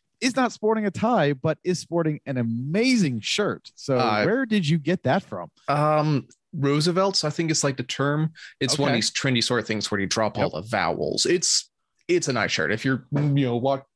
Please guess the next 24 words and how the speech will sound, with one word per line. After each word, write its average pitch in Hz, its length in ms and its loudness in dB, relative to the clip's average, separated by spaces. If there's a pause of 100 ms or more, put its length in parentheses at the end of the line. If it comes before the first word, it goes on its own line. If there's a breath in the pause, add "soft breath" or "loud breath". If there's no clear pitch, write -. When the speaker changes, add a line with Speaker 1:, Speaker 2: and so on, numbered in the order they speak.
(120)
Speaker 2:
listening 135 380 -2
at 113 80 0
home, 110 240 -2
it's - 420 -2
essentially 139 460 0
just 123 180 -2
a 92 40 -8
giant 117 260 0 (380 loud breath)
mosh 117 440 2
posh 113 360 0
collage 110 560 0
of 95 100 -8
old, 104 320 0
uh, 87 240 2 (220)
the 110 100 0
old 104 160 0
seventies, 95 560 0
uh, 85 340 2
Marvel 101 380 0
comic 90 480 -4
run. - 160 -2
It's, - 340 0 (380 loud breath)
it's, 160 340 -2
it's 147 240 -2